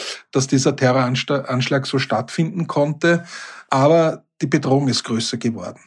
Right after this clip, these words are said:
Ja? Also ich würde sagen, mit, äh, dem Stand von zwanzig zwanzig wären wir mit heutigen Mitteln und Möglichkeiten besser gerüstet.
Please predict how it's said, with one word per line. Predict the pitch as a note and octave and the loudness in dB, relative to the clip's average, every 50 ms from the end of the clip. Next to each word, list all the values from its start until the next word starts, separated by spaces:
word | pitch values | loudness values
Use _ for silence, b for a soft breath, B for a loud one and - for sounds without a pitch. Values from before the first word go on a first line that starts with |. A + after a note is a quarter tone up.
| _ - | _ -4
Ja? | A#2+ B2+ C#3+ C#3 - - | -2 -2 -2 -2 -2 0
Also | D#3 C3+ D#3+ | 2 2 2
ich | D#3 D3+ | 4 4
würde | F3 F3 E3+ F#3 | 4 4 4 2
sagen, | F3 - D3+ D3 D3 E3 E3 B B B B B | 2 2 4 2 2 2 -2 B B B B B
mit, | B E3 F#3+ F3+ F3+ - - F#3 | B 2 2 2 0 -4 -6 0
äh, | E3+ E3+ E3 E3 D#3 D#3 D#3 C#3+ C#3 B B B B B B B B _ - | 2 4 4 4 4 2 0 -2 -4 B B B B B B B B _ 2
dem | E3+ D#3+ D3+ D3+ D3 C#3+ C#3 A2 F#2+ - - - - - - | 2 2 2 0 -2 -4 -6 -8 -10 -10 -12 -14 -16 -10 -6
Stand | - - - - C#3 C#3+ D#3+ F#3 E3+ | -4 -2 2 2 2 2 2 -2 -2
von | - - E3+ E3 C#3 | -2 -2 -2 -2 0
zwanzig | - D3+ C3 D3 D3+ - - E3+ - - | 0 -2 0 -2 -2 -4 -6 -6 -4 -2
zwanzig | - C3 B2+ D3+ F3 F3 - G3 F3 - D3 | -2 0 0 0 -2 -2 -2 -4 -2 0 2
wären | C3+ C#3 D3 E3 F3 | 4 4 4 4 4
wir | E3+ E3+ E3+ | 2 2 0
mit | D#3+ D#3 C#3 - - | 0 -2 -6 -4 -2
heutigen | A#2+ B2 B2+ D3 - - F3+ E3+ F3 - - E3 D#3+ D#3+ D#3 D#3 D3+ C#3 B B B B B | -2 0 0 0 0 0 -2 -4 -4 -4 -4 -2 -2 -2 -2 -2 -4 -6 B B B B B
Mitteln | B C#3 E3 F3 F3 - E3+ E3 E3 D#3+ | B 2 2 2 2 0 -2 -2 -2 -2
und | D3 C#3 - | -4 -4 0
Möglichkeiten | D#3+ C3+ C3+ C3+ D3 D#3 - - - - D3 C3 C3 C3 - D3 C3+ C3+ | 2 2 4 2 2 -2 -8 -8 -4 0 0 0 0 0 -4 -6 -4 -2
besser | - A2+ G#2+ - - D3 C3 | -2 -2 -2 -2 -4 -4 -2
gerüstet. | C3+ D#3 D3 C#3 D3 D3 C#3 - - F3+ G3 F#3+ - - - - - - | 0 0 2 2 2 0 0 0 0 0 0 0 -4 -10 -18 -20 -20 -20